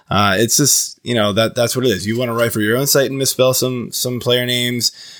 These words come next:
you know, that kind of stuff. Like, look, a little grammar stuff here and there, whatever. Like, that's what editors are for.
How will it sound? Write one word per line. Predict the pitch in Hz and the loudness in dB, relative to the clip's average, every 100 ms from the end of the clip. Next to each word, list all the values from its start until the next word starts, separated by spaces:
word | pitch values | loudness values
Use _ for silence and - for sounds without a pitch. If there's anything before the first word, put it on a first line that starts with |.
| - | -12
you | - | -2
know, | 113 | 2
that | 110 | 2
kind | 131 117 | 2 0
of | |
stuff. | 110 120 110 | 2 2 2
Like, | 110 113 | 2 0
look, | - 123 110 | 2 2 2
a | |
little | 147 120 160 151 | 0 2 4 4
grammar | 110 113 113 107 | 4 2 2 2
stuff | - 101 - | 2 2 2
here | 104 | 0
and | 101 | 2
there, | 98 95 | 0 0
whatever. | 92 92 90 | 0 0 -2
Like, | 87 90 | -4 -2
that's | 95 - | -2 -2
what | 92 | -2
editors | 92 95 92 92 | 0 0 -4 -4
are | |
for. | - 95 90 90 | -6 -6 -4 -6